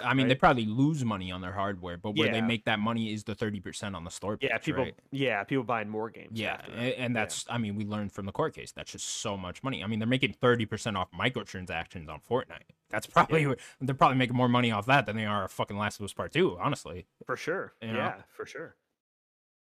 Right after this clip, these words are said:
Speaker 1: Which
Speaker 2: Yeah,
Speaker 1: is why it's
Speaker 2: it's
Speaker 1: imperative to get people on their storefront and on
Speaker 2: Mm-hmm.
Speaker 1: PlayStations, you know? I just think that's the business mindset of PlayStation, at least right now. That could change,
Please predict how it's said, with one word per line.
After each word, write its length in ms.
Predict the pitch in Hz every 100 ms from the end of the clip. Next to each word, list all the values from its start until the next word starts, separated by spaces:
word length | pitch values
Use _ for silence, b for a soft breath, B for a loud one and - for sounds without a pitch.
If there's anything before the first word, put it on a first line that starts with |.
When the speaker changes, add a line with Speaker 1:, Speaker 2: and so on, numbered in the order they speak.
| _
Speaker 1:
Which 160 | 156 127
Speaker 2:
Yeah, 60 |
Speaker 1:
is 80 | 123
why 140 | 135
it's 100 | 127
Speaker 2:
it's 100 | 131
Speaker 1:
imperative 380 | 110 131 127 98
to 60 | 92
get 220 | 101 -
people 240 | 117 -
on 220 | 85 101 95
their 80 |
storefront 540 | 82 - 101 - 50 67
and 100 | 90
on 200 | 90 95
Speaker 2:
Mm-hmm. 100 | -
Speaker 1:
PlayStations, 600 | 92 120 110 104 101 -
you 60 | 87
know? 180 | 82 85 _ _ _ _ _ _ _ _ -
I 80 |
just 180 | 180 180
think 180 | - 269
that's 260 | 147 135 -
the 100 | 113
business 380 | 127 117 110
mindset 560 | 110 104 113 104 - 90
of 240 | - 101 90
PlayStation, 680 | - 104 - 127 147 135 127
at 80 |
least 180 | 123 127
right 180 | 113 92
now. 200 | 92 101
That 140 | 127
could 140 | - 110
change, 480 | - 92 113 139